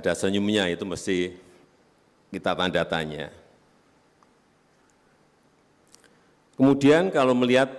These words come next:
pelemahan ekonomi global, kita juga masih bersyukur.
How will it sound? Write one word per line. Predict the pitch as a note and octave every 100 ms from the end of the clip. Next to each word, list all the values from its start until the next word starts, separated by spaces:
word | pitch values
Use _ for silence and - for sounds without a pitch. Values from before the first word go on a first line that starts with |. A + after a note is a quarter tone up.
| - -
pelemahan | B2+ B2+ B2+ C3
ekonomi | B2 B2+ A#2+ A2
global, | C3 C3+ B2+ G#2
kita | A2 B2+ C3
juga | - A2+ A2
masih | A2 G#2+ A2+
bersyukur. | - G2+ A2 - G#2 F#2+ F2+